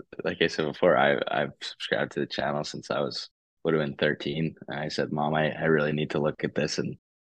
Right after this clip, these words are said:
uh, it's something, it's always helped me. I mean, I love the gear and all, but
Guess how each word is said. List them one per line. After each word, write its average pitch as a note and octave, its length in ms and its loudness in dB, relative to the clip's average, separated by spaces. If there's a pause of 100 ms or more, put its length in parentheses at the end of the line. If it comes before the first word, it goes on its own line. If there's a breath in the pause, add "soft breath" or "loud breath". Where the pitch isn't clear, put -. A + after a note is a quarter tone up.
(180)
uh, - 260 -6
it's - 160 -2
something, F2 220 4 (220)
it's - 200 6
always E2 200 10
helped F2+ 220 8
me. D#2+ 80 2
I D#2+ 120 6
mean, D#2+ 160 6
I D#2+ 80 6
love D#2+ 260 4
the D2+ 80 -4
gear E2 320 6
and D#2+ 80 2
all, E2 160 2
but - 240 0